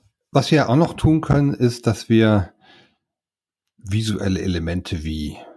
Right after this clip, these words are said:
Emojis nutzen können. Also Emojis sind ja schon eigentlich ziemlich cool, weil sie im Grunde die Fähigkeit geben, Emotionen dazu auszudrücken. Und ich habe mal einen mitgebracht hier, den kannst du jetzt nur sehen.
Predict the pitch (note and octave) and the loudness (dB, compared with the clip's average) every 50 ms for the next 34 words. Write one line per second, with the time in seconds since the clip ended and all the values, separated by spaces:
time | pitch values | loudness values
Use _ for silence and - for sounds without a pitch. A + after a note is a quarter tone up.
0 | - _ - - F#2 - E2+ F#2+ G2+ G#2+ F#2 F2+ G2 G2 F2+ - - - F#2 F#2+ | -20 _ -6 -6 -4 -2 0 0 0 0 0 0 0 0 0 -2 -4 -4 -4 -4
1 | - - - F#2+ - - E2+ C#2+ F2+ A2 A2+ G#2 G2+ G#2 A#2 C3+ - C#3 C#3 A#2+ | -4 -4 -4 -6 -4 -4 -4 -2 0 2 2 4 4 4 4 4 2 2 0 0
2 | - - A#2 G#2 A2 A#2+ A#2 A2+ - - - - - - A#2 A2 - G#2+ G#2+ G#2+ | 0 -2 -2 0 2 2 2 0 0 -4 -8 -6 -2 0 0 0 2 0 0 0
3 | G2+ - - A2+ G#2 - - - - B2 B2 A#2+ G#2 G2+ G2+ F#2 G2+ G2+ F#2+ - | -2 0 0 0 0 0 -4 -2 0 2 4 4 4 4 4 4 2 2 0 0
4 | - - - - _ _ _ _ _ _ _ _ - A2 F#2+ F#2 F#2+ G#2+ A#2 A2 | -6 -16 -20 -20 _ _ _ _ _ _ _ _ -2 -2 0 2 2 2 4 4
5 | A2+ G2 F#2 F#2 F2+ - - - A#2+ B2 B2 B2 - - G#2+ G2 G2 - - G2+ | 2 2 0 -2 -4 -2 -2 0 2 2 0 -2 -2 -2 0 0 0 0 2 2
6 | G2 G2 F2+ F#2+ F#2+ F2+ D#2+ - - A2 G2 F#2 E2 - - G2+ F#2 F2 E2 D2+ | 2 4 4 2 2 0 0 -2 -4 -2 -2 -2 -2 0 0 2 2 2 2 0
7 | C#2+ C2+ - _ _ _ - E2+ F2+ - - - - - - - G2+ G2 - - | -2 -6 -10 _ _ _ -2 0 0 0 -2 -8 -14 -14 -4 -2 -2 0 0 -2
8 | - F#2 - D2 - - D#2 - - - - _ _ G2+ F#2+ - C3 A#2+ A#2+ G#2+ | -6 -6 -8 -10 -14 -16 -20 -20 -20 -20 -20 _ _ -6 -2 -2 -2 0 2 2
9 | F#2+ G2 G2 G2+ - - - F2+ E2+ D#2+ E2 - - - F2 F2 F2+ F#2 - F#2 | 2 4 2 2 2 0 -2 -2 0 -2 -4 -4 -2 -2 0 0 0 -2 -4 -4
10 | F#2+ - - - A#2 D3 C#3+ A#2+ - - - A2 G#2+ F#2 F2+ F2 F2 F#2 A#2 D3 | -6 -4 -2 0 2 2 2 2 0 0 0 2 2 4 4 4 4 2 2 0